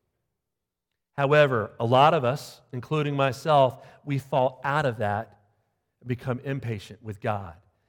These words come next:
impatient with each other. And grumbling is just a result of that. And James is pointing that out because we know in our grumbling, we hurt others, and we too, we too can be hurt.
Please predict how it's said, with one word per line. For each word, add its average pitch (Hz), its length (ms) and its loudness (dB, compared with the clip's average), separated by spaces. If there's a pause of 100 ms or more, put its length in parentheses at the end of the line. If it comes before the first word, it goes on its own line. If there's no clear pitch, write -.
(260)
impatient 123 720 -6
with 110 160 -8
each 101 180 -10
other. 98 320 -6 (280)
And 139 120 -8
grumbling 220 460 0
is 180 120 0
just 196 220 -8
a 185 60 -4
result 170 580 4
of 139 180 0
that. 104 300 -2 (220)
And 135 100 -6
James 202 360 0
is 170 80 -8
pointing 185 340 -2
that 156 180 4
out 117 400 0 (540)
because 147 260 -2
we 196 200 0
know 196 260 4
in 175 100 4
our 165 140 6
grumbling, 170 540 0
we 160 160 -4
hurt 165 480 -6
others, 175 500 -2 (440)
and 123 200 -8
we 151 160 -6
too, 135 560 -4 (500)
we 151 200 -2
too 151 260 -6
can 127 180 -8
be 113 120 -2
hurt. 107 360 -2